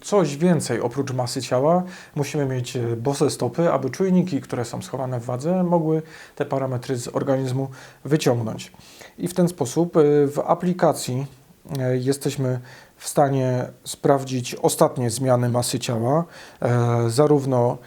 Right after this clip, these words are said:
w postaci liczbowej, jak i wykresu. Idealną wagę dla naszego wzrostu, wzrost musimy podać ręcznie, ale gdy go zaprogramujemy, waga jest nam w stanie podpowiedzieć, ile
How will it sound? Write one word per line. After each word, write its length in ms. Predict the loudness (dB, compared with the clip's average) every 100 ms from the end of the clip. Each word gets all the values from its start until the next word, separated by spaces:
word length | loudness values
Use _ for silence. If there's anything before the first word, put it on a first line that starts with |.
| -20
w 80 | -4
postaci 380 | -2 0 -2 -2
liczbowej, 520 | -2 0 2 2 4
jak 200 | 2 0
i 200 | -2 -4 -8 -2
wykresu. 600 | 0 2 2 2 0 0 -2 -14 -6
Idealną 640 | 2 6 6 6 4 2 -2 0
wagę 380 | 2 4 4
dla 160 | 2 0
naszego 340 | -2 -2 -2
wzrostu, 520 | 0 2 2 2 -4 -6 -12 -20 -4
wzrost 320 | 0 0 -2
musimy 300 | -6 -6 -6
podać 340 | -2 -2 -2
ręcznie, 500 | 2 4 4 0 -2 -2 -10 _ _ _ _ _ _ _ _ _ -4 2
ale 180 | 4
gdy 160 | 4 2
go 140 | 2
zaprogramujemy, 960 | 0 0 2 2 2 2 2 0 0 0
waga 280 | 0 2 2
jest 200 | 0 -4
nam 120 | -6
w 40 |
stanie 240 | -2 -2 0
podpowiedzieć, 600 | -2 0 0 0 -2 0
ile 300 | 4 6